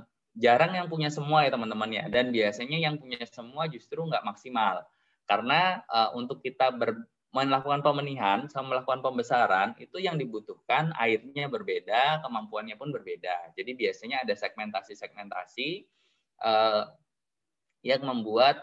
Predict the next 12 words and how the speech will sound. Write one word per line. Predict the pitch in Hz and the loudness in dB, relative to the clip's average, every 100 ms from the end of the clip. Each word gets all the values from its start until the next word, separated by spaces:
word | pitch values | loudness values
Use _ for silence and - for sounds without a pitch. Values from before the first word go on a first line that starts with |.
| - _ _ _ - | -16 _ _ _ -10
apa | - 123 | -4 -2
namanya, | 127 113 120 156 | -2 -4 -4 -4
siklusnya | 147 131 131 120 135 120 | -6 -4 -2 -2 -2 -4
pun, | - 180 180 220 | -2 -4 -6 -12
eh, | - 113 | -6 -2
kayak | 117 | 2
larva | 120 120 143 151 | 4 4 4 4
tadi | 143 151 | 2 -2
cuma | 143 117 | -4 -6
satu | - 107 107 | -6 -4 0
hari, | 104 110 143 156 143 | 2 2 0 0 0
kalau | 120 | 0